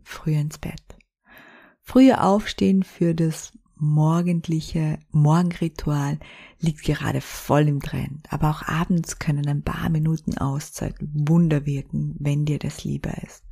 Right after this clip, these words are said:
Ich persönlich bin ja eher ein Abendmensch. Und ja, nimm's dir mal vor, geh doch mal fünfzehn Minuten früh ins Bett,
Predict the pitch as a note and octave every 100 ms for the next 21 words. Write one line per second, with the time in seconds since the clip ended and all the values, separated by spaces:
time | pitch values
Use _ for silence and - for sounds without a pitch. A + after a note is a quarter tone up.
0 | - - - - E3+ F3+ - D#3+ D#3 D3
1 | D3+ D3+ - - - - - D#3 E3+ D#3+
2 | - C#3+ - C3 C#3 C#3+ D3 D3 - -
3 | - - - _ - - - - - _
4 | - E3 D#3+ D#3 D#3 C4 A3+ G#3 G#3+ -
5 | E3+ D#3 - E3+ D#3 D3+ E3 - D#3+ D#3
6 | - G3+ G#3 - F3+ E3 - D#3+ - E3
7 | D#3 D3+ - F3 F3+